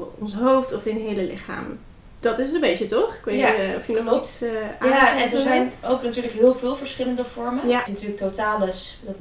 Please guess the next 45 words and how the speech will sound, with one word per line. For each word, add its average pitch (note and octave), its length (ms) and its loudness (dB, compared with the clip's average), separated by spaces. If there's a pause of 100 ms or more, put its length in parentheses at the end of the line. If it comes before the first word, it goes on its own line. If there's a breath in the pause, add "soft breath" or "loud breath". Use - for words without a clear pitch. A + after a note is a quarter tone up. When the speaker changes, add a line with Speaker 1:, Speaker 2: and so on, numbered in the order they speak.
Speaker 2:
dat G3 140 -4
het G3 180 -8
helemaal G3 580 0
uitvalt. B3+ 540 -4
Speaker 1:
Ja, G#3+ 280 -2 (140)
en B3+ 300 -2
universalis. A#3+ 1300 -4 (160)
Heb A#3 80 -6
Speaker 2:
Oh G#3+ 80 0
Speaker 1:
je G#3 80 4
Speaker 2:
ja, A#3 60 0
Speaker 1:
ook B3 60 6
Speaker 2:
totalis C4 340 6
Speaker 1:
nog? E4 80 -2
Speaker 2:
is B3 120 -6
volgens A#3 220 -6
mij G#3+ 160 -4
je G#3+ 60 -2
hele G#3 120 -4 (100)
hoofd C#4 260 2
en G#3+ 120 -2
universalis A#3 600 -2 (100)
is B3 60 -10
Speaker 1:
Dus - 0 -
Speaker 2:
volgens A#3+ 240 -4
mij A#3+ 200 0
je B3 180 0
Speaker 1:
ook A3 80 -2
Speaker 2:
hele G#3 180 -2
lichaam. A3+ 440 0
Speaker 1:
hele A3 200 2
lichaam, G#3 420 -6
ja. F#3+ 240 -4 (300)
Speaker 2:
Maar G3 120 2
het G3 100 -2
is G#3+ 160 -2
vooral G#3 280 0
inderdaad, F#3 420 0
nou F3 120 -2
ja, E3+ 120 -2 (160)
zelfs F#3+ 300 0
wij F#3 260 2
die F#3 140 -2
het E3+ 140 -6
hebben, F#3 380 2